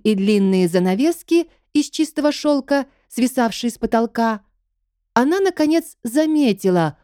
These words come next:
высокого юношу, на котором были белый сюртук и чёрный галстук.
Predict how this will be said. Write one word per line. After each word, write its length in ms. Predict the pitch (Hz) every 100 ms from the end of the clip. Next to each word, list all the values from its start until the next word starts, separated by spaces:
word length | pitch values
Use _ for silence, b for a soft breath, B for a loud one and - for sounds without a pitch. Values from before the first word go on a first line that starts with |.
| _
высокого 600 | - 226 - 220 190 190 185
юношу, 760 | 180 180 185 214 - 311 320 _ _ _ _ _
на 120 | 214
котором 520 | 240 285 339 370 311 208
были 460 | 277 277 269 - _
белый 380 | 180 185 214 175
сюртук 580 | - 175 165 254 320 -
и 80 | 202
чёрный 400 | 190 175 175 220
галстук. 640 | 202 156 139 - - -